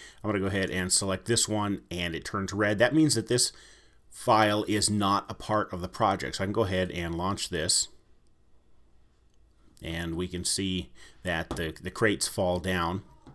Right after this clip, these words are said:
But what if I wanna try and make it so that soda cans fall down and use this asset? One way I can do that is go into main dot lua and change the actual code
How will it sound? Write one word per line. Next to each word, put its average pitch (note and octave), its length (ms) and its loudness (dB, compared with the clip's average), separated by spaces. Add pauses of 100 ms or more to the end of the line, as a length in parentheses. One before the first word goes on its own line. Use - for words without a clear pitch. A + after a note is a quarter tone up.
(240)
But C#3 80 6
what E3+ 160 6
if C4+ 140 2
I G3+ 40 8
wanna E3+ 280 4
try C3+ 300 6
and A2+ 500 2 (520)
make B2+ 220 6
it A2 80 4
so A#2+ 200 6
that A#2 120 2
soda D#3+ 320 8
cans F2 400 0
fall E2+ 240 2
down F2 360 0
and F#2+ 280 0
use A2+ 340 4
this G#2 220 4
asset? A2+ 400 2 (220)
One D#3 200 10
way D3 140 8
I C3 60 4
can A#2+ 160 2
do E3 100 8
that A#2 320 6
is G2+ 80 2
go A2 240 6
into G#2 160 0
main G#2+ 240 2
dot F#2+ 260 2
lua C3+ 380 6 (320)
and F#2+ 240 0
change A2 380 2
the F#2+ 160 2
actual F2+ 260 -2
code G2+ 560 4